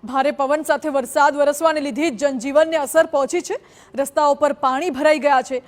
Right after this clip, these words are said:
તો કેટલાક વિસ્તારોમાં વીજળી પણ ગુલ થઈ ગઈ છે.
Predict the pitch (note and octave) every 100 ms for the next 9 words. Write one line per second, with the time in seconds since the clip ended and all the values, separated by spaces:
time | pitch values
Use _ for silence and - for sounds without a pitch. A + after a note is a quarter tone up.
0 | - _ A#4 G4+ F4 F#4+ G#4+ E4+ - E4+
1 | F#4 G4 C4 C4+ D4 F#4 F#4+ F#4+ D4 F4+
2 | D#4+ F#4 F4 E4+ C#4 -